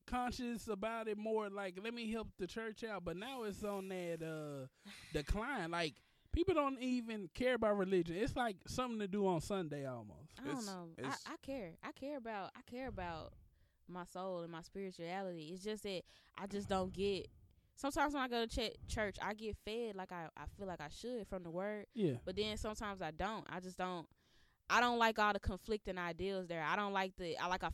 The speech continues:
Speaker 2: feel a, I feel an air of hate sometimes, and I just don't wanna, I don't wanna be there. And when I have kids, I won't try to make, force them to do that, but I will instill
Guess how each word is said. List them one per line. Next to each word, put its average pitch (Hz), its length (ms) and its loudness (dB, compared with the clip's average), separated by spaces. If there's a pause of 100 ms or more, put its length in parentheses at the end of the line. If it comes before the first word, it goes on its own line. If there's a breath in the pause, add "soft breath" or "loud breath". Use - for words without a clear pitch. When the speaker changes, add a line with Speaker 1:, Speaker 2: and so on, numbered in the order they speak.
Speaker 2:
feel 202 200 2
a, 165 200 -2
I 165 100 2
feel 185 220 -2
an 156 100 -2
air 175 340 -2
of 147 120 -4
hate 175 340 -6
sometimes, 185 560 -6
and 170 100 -6
I 180 100 -2
just 175 140 -14
don't 165 160 -4
wanna, 170 220 -8 (100)
I 175 40 -2
don't 175 160 -4
wanna 170 120 -6
be 175 160 -4
there. 160 200 -4 (260 soft breath)
And 156 100 -6
when 170 80 0
I 160 100 0
have 170 180 0
kids, 202 360 2
I 156 60 -2
won't 170 440 -4 (280)
try 170 220 0
to 151 80 -4
make, 147 260 -2 (240)
force 190 240 2
them 175 180 -8
to 151 80 -6
do 175 200 -2
that, 175 160 0
but 170 80 -2
I 160 100 2
will 180 540 6 (260 soft breath)
instill 175 680 -2